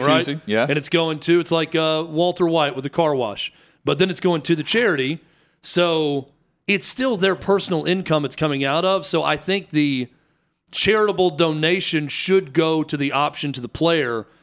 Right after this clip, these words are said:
Speaker 2: to file it as a charitable donation, even though it's a fine.
Speaker 1: And I
Speaker 2: I would
Speaker 1: like,
Speaker 2: hope so.
Speaker 1: I,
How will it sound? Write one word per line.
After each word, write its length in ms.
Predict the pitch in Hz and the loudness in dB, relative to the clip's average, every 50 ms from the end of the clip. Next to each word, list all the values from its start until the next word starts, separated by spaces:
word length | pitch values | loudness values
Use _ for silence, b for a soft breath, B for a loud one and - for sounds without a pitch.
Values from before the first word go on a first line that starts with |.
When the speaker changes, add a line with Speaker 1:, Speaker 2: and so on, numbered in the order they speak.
| b b b | b b b
Speaker 2:
to 100 | - 123 | -10 -10
file 500 | - - - 170 160 160 156 156 147 147 | -8 -2 0 2 2 4 2 2 0 0
it 80 | 139 139 | 0 -2
as 100 | 131 120 | -2 -4
a 40 | 120 | -4
charitable 400 | - - 151 143 143 127 131 127 | 0 0 2 2 2 0 -2 -2
donation, 420 | 123 127 135 147 135 - - 120 | 0 0 0 -2 -2 -4 -4 -4
even 200 | 127 131 127 131 | -2 -2 0 0
though 120 | 131 123 123 | 0 0 -2
it's 100 | - - | -2 -6
a 40 | - | -6
fine. 320 | - 127 120 107 82 - _ _ - | -4 -4 -4 -4 -6 -10 _ _ -2
Speaker 1:
And 160 | 113 117 113 | -2 0 2
I 140 | 120 131 165 | 2 4 4
Speaker 2:
I 20 | 160 | 6
would 60 | 165 165 | 6 4
Speaker 1:
like, 80 | 160 143 | 4 4
Speaker 2:
hope 220 | 165 202 196 196 | 4 2 2 0
so. 300 | - - 131 107 104 98 - 120 | -2 -6 -6 -6 -8 -6 0 2
Speaker 1:
I, 320 | 127 143 156 160 151 | 2 4 4 2 0